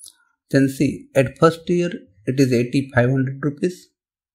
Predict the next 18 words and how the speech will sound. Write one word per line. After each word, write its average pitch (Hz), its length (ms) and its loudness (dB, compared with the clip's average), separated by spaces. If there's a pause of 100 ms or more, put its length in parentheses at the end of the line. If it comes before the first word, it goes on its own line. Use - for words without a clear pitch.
(440)
For 123 140 2
the 120 120 2
second 165 400 -2
year, 165 160 -4 (120)
it 131 140 -12
is 131 240 -2
seven 139 260 2
thousand 139 400 -2
seven 135 200 -2
hundred 135 320 -4
and 127 140 -2
fifty 127 220 -2
rupees. 143 460 -6
So 202 140 4
the 196 200 -2
cost 196 320 2
is - 320 -4 (320)
decrease. 117 460 0